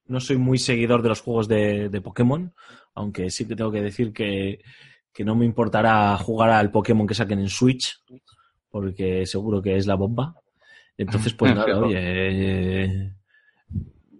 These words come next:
Speaker 1: Cormac, tú que eres tan un poco más de Pokémon, o, o Julen, si queréis añadir algo más, o si no, ya pasamos página.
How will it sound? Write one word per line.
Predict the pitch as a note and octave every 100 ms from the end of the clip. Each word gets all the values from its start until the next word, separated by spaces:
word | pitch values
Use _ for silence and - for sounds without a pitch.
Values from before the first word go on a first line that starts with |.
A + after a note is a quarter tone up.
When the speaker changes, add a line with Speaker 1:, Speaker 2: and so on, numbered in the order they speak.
| _ _ - C#2
Speaker 1:
Cormac, | - B2 A#2+ F2+ -
tú | A2+
que | A#2
eres | G#2+ -
tan | G2+
un | A2 G#2+ G#2
poco | A2 G#2+
más | G#2+
de | A2
Pokémon, | A2 D#3 D3 A2
o, | G#2+ G#2 G#2 G#2+ G2+
o | F#2+
Julen, | B2 C#3 D3 F#3
si | - G#2+
queréis | G2+ A#2 B2
añadir | A#2 A#2 A#2
algo | A2+ A2
más, | D3 F#3+ -
o |
si | - G#2+
no, | A#2
ya | A2+
pasamos | C3 A#2+ A2+ G#2+
página. | - - G2+ F#2+